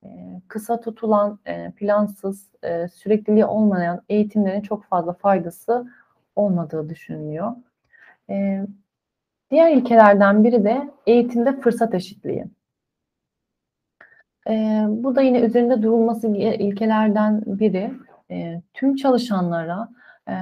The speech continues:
aynı önem ve değer verilmeli, e, çalışanlar eğitim ihtiyaçları doğrultusunda, e, eğitim olanaklarından aynı oranda faydalanabilmeli. Burada, e, title'lar göz önünde bulundurulmadan, e,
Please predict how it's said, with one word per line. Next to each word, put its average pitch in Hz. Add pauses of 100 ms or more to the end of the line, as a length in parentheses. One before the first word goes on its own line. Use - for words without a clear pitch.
(140)
aynı 240
önem 208
ve 208
değer 196
verilmeli, 170 (480)
e, 175
çalışanlar 220 (360)
eğitim 208
ihtiyaçları 202
doğrultusunda, 190 (360)
e, 185
eğitim 190
olanaklarından 202 (140)
aynı 220
oranda 175
faydalanabilmeli. 190 (400)
Burada, 220 (200)
e, 180 (220)
title'lar 214
göz 202
önünde 202
bulundurulmadan, 202 (100)
e, 175